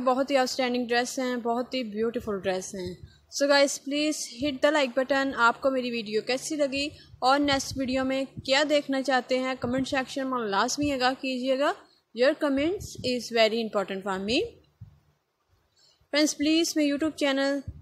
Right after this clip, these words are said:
मोमेंट फैशन को ज़रूर सब्सक्राइब करें and please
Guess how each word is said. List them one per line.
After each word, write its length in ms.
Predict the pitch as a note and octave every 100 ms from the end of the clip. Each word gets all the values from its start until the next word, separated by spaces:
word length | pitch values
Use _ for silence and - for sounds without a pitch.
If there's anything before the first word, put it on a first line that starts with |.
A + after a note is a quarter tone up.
| B3
मोमेंट 260 | C4+ D4
फैशन 320 | C#4+ B3+ B3+ B3
को 140 | A#3+
ज़रूर 280 | G#3+ A3 D4
सब्सक्राइब 420 | D#4+ D4+ C#4+ C4+ -
करें 320 | C4+ C4+ C#4+ - _ - - - _ _ _ _ _ _ - - - - - - _ -
and 260 | B3+ C4+ C#4
please 360 | C4+ D4 D#4+